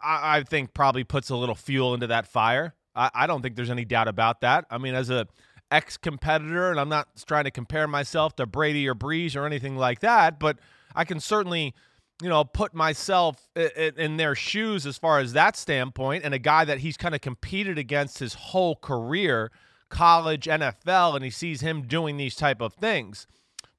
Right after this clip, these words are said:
But, but there's a big, big but.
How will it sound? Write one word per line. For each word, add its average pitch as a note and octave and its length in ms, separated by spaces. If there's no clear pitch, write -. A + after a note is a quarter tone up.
But, A#3 340
but F3+ 160
there's G#3 180
a G3 80
big, F#3+ 720
big D#3+ 540
but. D3 640